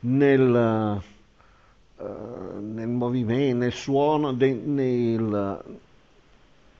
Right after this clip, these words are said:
nel, nello svolgersi dei suoni. Se un suono, eh, che, del, del circostante,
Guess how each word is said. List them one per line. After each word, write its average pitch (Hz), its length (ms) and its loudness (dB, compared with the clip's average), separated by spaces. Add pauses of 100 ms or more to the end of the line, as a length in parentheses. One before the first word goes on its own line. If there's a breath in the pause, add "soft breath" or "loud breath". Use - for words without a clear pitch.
(440 loud breath)
nel, 131 400 -2 (420)
nello 151 300 2
svolgersi 151 720 2
dei 135 240 2
suoni. 139 760 0 (520 loud breath)
Se - 160 -2
un 196 100 4
suono, 185 1000 0
eh, 107 100 -8
che, 131 180 -6
del, 120 300 -2
del 123 340 -4
circostante, 104 800 -6